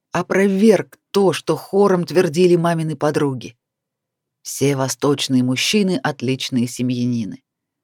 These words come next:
Да подавитесь вы уже этой ложью. Сейчас я чувствовал то же самое. На следующий день я перешагнул порог медицинского центра, а спустя некоторое время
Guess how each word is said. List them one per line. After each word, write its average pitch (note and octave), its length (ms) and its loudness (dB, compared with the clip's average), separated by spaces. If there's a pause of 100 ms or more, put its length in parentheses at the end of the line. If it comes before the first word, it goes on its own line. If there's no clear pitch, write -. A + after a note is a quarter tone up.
(160)
Да D3+ 180 2
подавитесь F3 720 0
вы D3+ 100 -2
уже D3+ 220 0
этой C#3+ 360 0
ложью. C#3 580 0 (1900)
Сейчас C3 480 0
я B2 120 2
чувствовал B2 480 -6
то A2+ 160 -8
же A2+ 80 -12
самое. - 400 -14 (1120)
На C3+ 160 2
следующий G3 480 4
день E3 260 2
я C3 180 2
перешагнул A#2+ 600 -2
порог A#2 360 -2
медицинского A2 600 -6
центра, F3+ 480 0 (640)
а A#2+ 140 0
спустя C#3+ 380 -2
некоторое C#3 440 0
время F#3 400 2